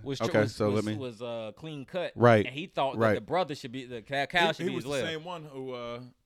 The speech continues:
Speaker 3: called Khadijah and them a bitch at the poker game.
Speaker 1: Yeah.
Speaker 3: Yeah.
Speaker 1: Yeah, they became friends later, and then Kyle had to check him again.
Speaker 2: Okay. I don't know how we got there, but that's what's up. <laughs> Uh, let's see here. Uh, nepotism.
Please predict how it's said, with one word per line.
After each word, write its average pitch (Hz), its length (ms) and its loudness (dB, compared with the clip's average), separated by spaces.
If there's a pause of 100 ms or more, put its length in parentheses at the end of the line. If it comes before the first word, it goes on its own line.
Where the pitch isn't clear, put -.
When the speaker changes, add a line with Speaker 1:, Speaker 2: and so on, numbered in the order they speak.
(320)
Speaker 3:
called 135 260 -6
Khadijah 127 320 -8
and 123 80 -10
them 117 100 -10
a - 20 -14
bitch 131 280 -8
at 113 80 -16
the - 80 -20
poker 139 260 -14
game. 92 120 -20 (360)
Speaker 1:
Yeah. 92 500 -6
Speaker 3:
Yeah. 95 120 -14 (120)
Speaker 1:
Yeah, 110 140 -2
they 117 80 2
became 117 300 -4
friends 110 320 -4
later, 92 240 -4
and 90 200 -8
then 92 320 -8
Kyle 101 200 -10
had 92 180 -14
to - 60 -
check 104 160 -16
him 92 80 -20
again. 90 220 -20 (760)
Speaker 2:
Okay. 104 200 -2
I 98 40 -4 (640)
don't 131 140 0
know 117 80 4
how 117 100 6
we 110 60 6
got 127 160 4
there, 120 80 4
but 104 100 2
that's 110 140 2
what's - 140 -6
up. - 220 0
<laughs> - 0 - (1500)
Uh, 139 340 8
let's 127 180 8
see 147 120 6
here. 120 380 10
Uh, 107 200 8
nepotism. 104 600 6